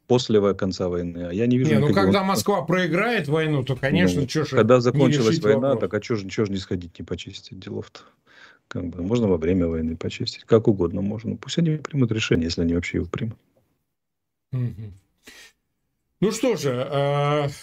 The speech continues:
Speaker 2: а, значит, сорок минут мы в эфире, и результат опроса, мы его заканчиваем. Шестьдесят три тысячи триста,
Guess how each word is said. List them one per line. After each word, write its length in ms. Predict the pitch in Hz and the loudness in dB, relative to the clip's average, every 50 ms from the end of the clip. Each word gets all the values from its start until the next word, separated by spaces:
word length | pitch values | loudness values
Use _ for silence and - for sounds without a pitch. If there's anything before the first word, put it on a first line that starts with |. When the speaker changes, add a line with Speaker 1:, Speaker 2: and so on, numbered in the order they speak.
| - 156 | -12 -10
Speaker 2:
а, 560 | 160 156 147 143 147 147 147 143 143 143 143 | -6 -4 -2 -2 0 0 0 0 0 0 0
значит, 600 | 135 127 139 160 180 180 170 - 185 156 - - - | -2 -2 -2 -2 -2 -2 -2 -2 -4 -6 -6 -8 -10
сорок 340 | - - 247 226 180 143 | -4 -2 -2 -2 -2 -2
минут 300 | 160 170 185 180 165 170 | -2 0 0 0 -2 -2
мы 380 | 147 151 156 151 147 135 131 131 | -4 -2 -2 -2 -2 -2 -2 -4
в 140 | 120 123 147 | -4 -4 -4
эфире, 680 | 147 143 - 180 226 262 285 277 277 269 262 254 247 240 | -4 -4 -4 -4 -4 -4 -4 -4 -4 -4 -4 -4 -4 -6
и 880 | - - 175 190 226 233 240 233 240 233 233 226 220 214 208 202 185 | -6 -6 -6 -4 -2 0 0 0 0 0 0 0 0 0 0 0 0
результат 480 | 175 170 165 165 180 170 - 226 220 220 | 0 0 0 0 -2 -2 -2 -2 -2 -2
опроса, 520 | 208 190 165 170 196 180 160 143 - - 127 | -2 -4 -4 -2 -2 -2 -2 -2 -4 -6 -8
мы 140 | 120 135 165 | -8 -6 -6
его 160 | 175 170 160 | -4 -4 -4
заканчиваем. 880 | 143 143 151 151 151 143 127 123 120 - - 120 113 117 117 113 110 - - _ _ _ _ _ _ _ _ _ _ - | -4 -4 -6 -8 -8 -8 -8 -8 -10 -12 -14 -14 -12 -12 -12 -12 -14 -16 -20 _ _ _ _ _ _ _ _ _ _ -2
Шестьдесят 420 | 190 185 180 - 226 214 165 165 | -2 -2 0 0 0 -2 -2 -2
три 140 | 196 185 190 | -2 -2 -2
тысячи 400 | 170 170 220 208 185 - - 165 | -4 -4 -4 -4 -4 -4 -6 -8
триста, 520 | - - 175 170 170 170 160 147 143 143 | -6 -4 -4 -4 -4 -4 -4 -6 -6 -6